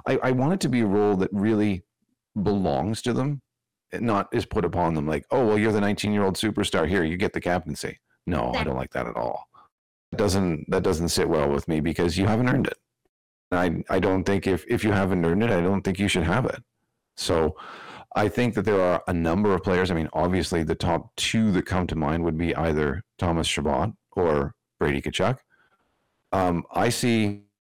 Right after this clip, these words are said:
Speaker 1: I see Brady as a bit more of a, of a, an active leader, a, a,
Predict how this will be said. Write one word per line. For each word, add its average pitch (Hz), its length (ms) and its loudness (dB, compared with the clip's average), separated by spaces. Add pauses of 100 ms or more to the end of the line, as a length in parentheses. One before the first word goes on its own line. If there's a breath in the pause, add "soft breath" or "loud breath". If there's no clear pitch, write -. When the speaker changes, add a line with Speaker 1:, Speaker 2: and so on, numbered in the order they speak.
(1300 soft breath)
Speaker 1:
I 139 60 0
see 156 160 0
Brady 123 280 2
as 107 80 4
a 104 60 2
bit 110 140 0
more 110 240 2
of 95 80 0
a, - 80 0 (160)
of 85 120 -2
a, 71 160 -2 (300)
an - 100 -6 (100)
active 110 420 -2
leader, 131 360 0 (440)
a, 92 200 0
a, 87 220 2